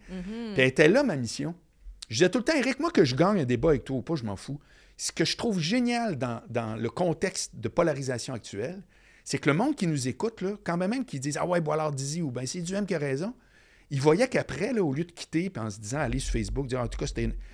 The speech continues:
Speaker 1: Ouais.
Speaker 2: on pa-,
Speaker 1: <laughs>
Speaker 2: on partait dans un registre où ce qu'on s'amusait réellement.
Speaker 1: Ouais.
Speaker 2: Je trouvais qu'il y avait de quoi là-dedans.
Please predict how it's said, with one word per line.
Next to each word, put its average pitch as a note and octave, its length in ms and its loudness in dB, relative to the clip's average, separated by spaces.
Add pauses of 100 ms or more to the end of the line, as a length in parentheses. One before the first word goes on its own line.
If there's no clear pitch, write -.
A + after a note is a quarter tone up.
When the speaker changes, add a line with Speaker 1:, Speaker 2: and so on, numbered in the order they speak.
Speaker 1:
Ouais. E3+ 160 -6 (120)
Speaker 2:
on D#3+ 100 10
pa-, G#3 200 8
Speaker 1:
<laughs> - 40 -10
Speaker 2:
on E3 140 10
partait A3 400 4
dans E3+ 180 4
un D3+ 60 4
registre D#3 400 0
où C#3 60 -2
ce - 100 -4
qu'on C#3+ 160 -2
s'amusait D3+ 420 2
réellement. C#3 800 0
Speaker 1:
Ouais. G#3 220 -6 (220)
Speaker 2:
Je - 100 -12
trouvais D3+ 200 2
qu'il F#3 120 2
y - 20 -2
avait C3+ 80 0
de - 60 -14
quoi G3+ 160 2
là-dedans. C#3 340 -2